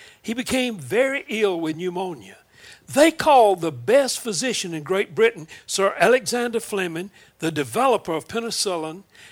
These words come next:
and the boy who long ago had saved Churchill's life. Later, Churchill replied, "Rarely has a man owed his life twice to the same person."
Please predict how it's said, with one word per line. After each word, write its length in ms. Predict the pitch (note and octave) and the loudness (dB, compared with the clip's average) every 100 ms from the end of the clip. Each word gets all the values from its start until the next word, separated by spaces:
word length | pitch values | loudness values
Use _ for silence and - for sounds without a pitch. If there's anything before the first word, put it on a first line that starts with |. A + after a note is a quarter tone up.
| - | -8
and 200 | F3 F#3 | -6 -2
the 100 | F3 | -4
boy 380 | C#3 C4 D4 B3+ | 0 2 2 0
who 280 | G#3+ G#3+ | -6 -4
long 360 | F3 G#3+ C4+ C4+ | 0 2 0 -2
ago 340 | C4 A3 G#3 | -2 0 2
had 220 | F3+ G3 D3+ | 2 0 0
saved 420 | B3+ A3 F3 D#3+ | 0 0 -2 -4
Churchill's 720 | - A3 - E3+ F3+ E3+ D3 | -2 -2 -2 -4 -4 -4 -6
life. 540 | F#3 E3 G#2+ G#2 - _ _ _ _ _ | -4 -4 -6 -14 -20 _ _ _ _ _
Later, 260 | D3 G3 G3+ | 2 2 2
Churchill 500 | - F3 G#3 G#3 A3+ | 0 0 0 0 0
replied, 680 | B3+ A#3+ A#3 A3 E3 D#3 F3 _ _ - _ | -2 -2 4 6 6 0 -6 _ _ -20 _
"Rarely 680 | C#3 D3+ B3 - F#3 F#3 G#3 | -6 2 6 8 6 4 0
has 260 | G#3 G3 D3+ | -2 -4 -4
a 60 | |
man 360 | F3 G3+ G#3 A3 | -4 0 0 -2
owed 260 | - A#3 B3 | 0 0 0
his 180 | A#3+ G#3 | -4 -2
life 360 | A3 G#3+ F3+ | 0 -2 -6
twice 760 | - - A#3 C4 F#3 D3+ F3 - _ _ - | -12 -10 -4 -2 -2 -4 -8 -12 _ _ -10
to 100 | F3+ | -6
the 120 | E3 | -4
same 380 | C#3 G3+ F#3+ F#3+ | -2 0 -2 -4
person." 460 | E3+ F#3+ D3 - | -6 -6 -6 -10